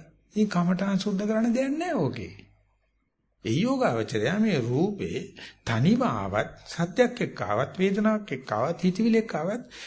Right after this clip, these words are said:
මේ රූපේ දිහා බලන්නේ ප්‍රේමයකින්, තණ්හාවකින්, පරිලාහයකින්,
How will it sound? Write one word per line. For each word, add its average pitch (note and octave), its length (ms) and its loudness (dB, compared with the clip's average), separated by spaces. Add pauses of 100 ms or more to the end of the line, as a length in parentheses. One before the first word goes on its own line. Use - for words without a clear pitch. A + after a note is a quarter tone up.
මේ A#3 200 0
රූපේ B3 440 -2
දිහා F#3 260 2
බලන්නේ A3+ 380 2
ප්‍රේමයකින්, E3 840 0
තණ්හාවකින්, D#3+ 760 2 (1600)
පරිලාහයකින්, D#3 840 2